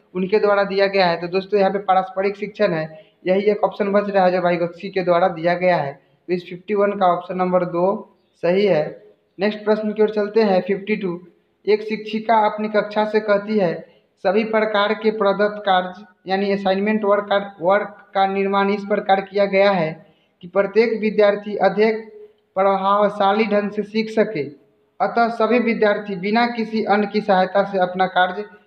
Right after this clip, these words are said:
पूर्ण करे।" वह कोहलबर्ग के किस नैतिक विकास के चरण की ओर संकेत दे रही है? फिफ्टी टू नंबर का देखिएगा दोस्तों,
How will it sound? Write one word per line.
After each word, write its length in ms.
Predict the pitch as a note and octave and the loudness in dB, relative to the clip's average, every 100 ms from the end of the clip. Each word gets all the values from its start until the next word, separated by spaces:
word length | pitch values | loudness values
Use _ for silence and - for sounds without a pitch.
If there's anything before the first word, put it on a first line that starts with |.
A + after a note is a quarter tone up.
| _ _ - | _ _ -2
पूर्ण 260 | A#3+ A#3+ | 2 2
करे।" 520 | A#3 G#3 E3 C#3 - - | 4 2 2 -2 -10 -2
वह 120 | G3+ | 0
कोहलबर्ग 640 | G#3+ G3+ G3+ A#3 A3 A3 G#3+ | 0 0 2 2 2 0 2
के 100 | A3 | 0
किस 300 | A3 B3+ C4 | 0 -2 0
नैतिक 340 | A3+ A3 G#3+ | 0 0 -4
विकास 340 | G#3 G#3+ G#3 G#3 | -4 0 0 0
के 80 | G#3 | -2
चरण 280 | G#3 G3+ G3+ | 2 0 2
की 120 | G3 | 2
ओर 80 | G3 | 0
संकेत 420 | G3 F3+ F#3+ F3 | 0 -4 -4 -6
दे 180 | D#3 D#3 | -8 -4
रही 320 | C#3+ C3+ C3 | -4 -4 -6
है? 380 | D3+ C#3+ - _ _ _ _ _ _ _ _ _ _ _ _ _ _ _ - | -4 -4 -6 _ _ _ _ _ _ _ _ _ _ _ _ _ _ _ -14
फिफ्टी 240 | F#3 G3+ A3+ | -12 -6 -4
टू 140 | G#3+ | -2
नंबर 260 | A3 G#3+ G#3 | -2 0 0
का 140 | G#3 | 0
देखिएगा 380 | F#3+ F#3 G#3 G3+ | -2 -2 -2 -2
दोस्तों, 560 | F3 F3+ D#3+ D3+ - | -2 -4 -6 -8 -12